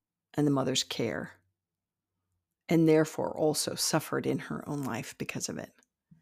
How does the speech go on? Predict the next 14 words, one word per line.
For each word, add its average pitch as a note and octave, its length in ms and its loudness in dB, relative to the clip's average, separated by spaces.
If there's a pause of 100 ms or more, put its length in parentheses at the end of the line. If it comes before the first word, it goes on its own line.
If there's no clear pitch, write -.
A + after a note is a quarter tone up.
(880)
The F#3 100 2
things E3+ 360 6
that C#3+ 160 4
I've - 280 -2
worked - 400 -2
to - 140 -2
unravel C3 580 0
on C3+ 200 -2
my B2 180 -2
table B2+ 520 -2
or B2+ 120 -2
in C3 160 2
my B2 160 4
sessions - 880 0